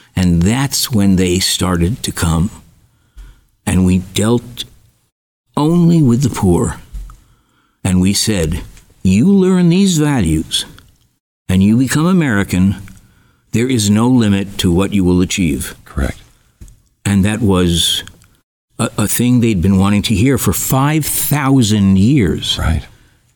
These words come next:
Speaker 1: And we have now forgotten it since the seventies.
Speaker 2: Back to Richard Dreyfuss in just a second.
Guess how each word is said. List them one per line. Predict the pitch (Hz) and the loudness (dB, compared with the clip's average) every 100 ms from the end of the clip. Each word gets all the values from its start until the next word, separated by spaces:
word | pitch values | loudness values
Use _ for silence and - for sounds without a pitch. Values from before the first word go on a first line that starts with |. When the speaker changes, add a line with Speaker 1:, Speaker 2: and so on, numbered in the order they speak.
| _ _ | _ _
Speaker 1:
And | - 92 98 | -2 2 2
we | 123 | 2
have | 113 - | 0 0
now | 101 98 95 98 - - 208 - - - | 0 0 0 -4 -12 -10 -10 -10 -14 -6
forgotten | - 104 113 110 92 | -2 0 0 0 2
it | 90 95 - - - - - - - | 2 -2 -12 -14 -14 -14 -20 -16 -8
since | - 87 82 - | -2 -2 0 -2
the | |
seventies. | 82 85 - - 82 95 - _ _ _ _ _ _ _ _ _ _ _ _ - | -2 -2 -2 -4 -4 -10 -12 _ _ _ _ _ _ _ _ _ _ _ _ -8
Speaker 2:
Back | 123 | -4
to | 117 | -2
Richard | 120 - 98 | -2 -2 -4
Dreyfuss | 107 110 107 - | -2 -2 -4 -4
in | 98 90 87 85 - | -2 0 -2 -4 -4
just | 87 117 - | -2 -2 -4
a | - | -6
second. | - 113 - 78 | -4 -6 -6 -6